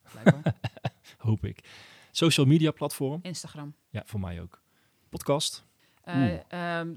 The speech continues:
Speaker 1: eh, ik heb nu net in de auto geluisterd naar Geen Filter.
Speaker 2: Oh.
Speaker 1: Vond ik heel leuk.
Speaker 2: Geen, ja.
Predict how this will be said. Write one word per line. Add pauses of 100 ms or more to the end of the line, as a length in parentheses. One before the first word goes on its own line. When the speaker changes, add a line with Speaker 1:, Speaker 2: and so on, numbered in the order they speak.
(140)
Speaker 1:
eh,
ik
heb
nu
net
in
de
auto
geluisterd
naar
Geen
Filter. (640)
Speaker 2:
Oh. (1000)
Speaker 1:
Vond
ik
heel
leuk.
Speaker 2:
Geen, (380)
ja.